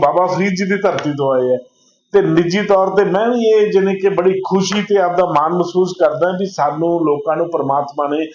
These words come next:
ਬਾਬਾ ਫਰੀਦ ਜੀ ਦੀ ਧਰਤੀ ਤੇ ਇੱਥੇ ਇਹ ਪੈਦਾ ਕੀਤਾ ਹੈ। ਪ੍ਰਮਾਤਮਾ ਅੱਗੇ ਇਹੀ ਅਰਦਾਸ ਹੈ ਵੀ ਜਿਹੜੀ ਇਸ ਵਾਰੀ ਸਾਨੂੰ ਪ੍ਰੋਬਲਮ ਆਈ ਹੈ, ਅੱਗੇ ਤੋਂ ਸਾਨੂੰ ਇਹ ਮੇਲਾ ਮਨਾਉਣ ਦਾ, ਜਿਵੇਂ ਕਹਿੰਦੇ ਆ ਵੀ ਸਾਡੇ ਤੇ ਕੋਈ ਭੀੜ ਸੰਕਟ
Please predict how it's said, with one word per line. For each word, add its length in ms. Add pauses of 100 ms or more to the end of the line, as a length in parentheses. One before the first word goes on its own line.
(280)
ਬਾਬਾ 300
ਫਰੀਦ 300
ਜੀ 120
ਦੀ 100
ਧਰਤੀ 360
ਤੇ 180
ਇੱਥੇ 300 (400)
ਇਹ 180
ਪੈਦਾ 380
ਕੀਤਾ 340
ਹੈ। 80 (1300)
ਪ੍ਰਮਾਤਮਾ 580 (360)
ਅੱਗੇ 180
ਇਹੀ 500
ਅਰਦਾਸ 480
ਹੈ 220 (220)
ਵੀ 140
ਜਿਹੜੀ 280 (160)
ਇਸ 160
ਵਾਰੀ 200
ਸਾਨੂੰ 320
ਪ੍ਰੋਬਲਮ 480
ਆਈ 300
ਹੈ, 120 (420)
ਅੱਗੇ 220
ਤੋਂ 140
ਸਾਨੂੰ 400
ਇਹ 140
ਮੇਲਾ 400
ਮਨਾਉਣ 480
ਦਾ, 400 (320)
ਜਿਵੇਂ 280
ਕਹਿੰਦੇ 340
ਆ 40
ਵੀ 100
ਸਾਡੇ 320
ਤੇ 120
ਕੋਈ 160
ਭੀੜ 300
ਸੰਕਟ 500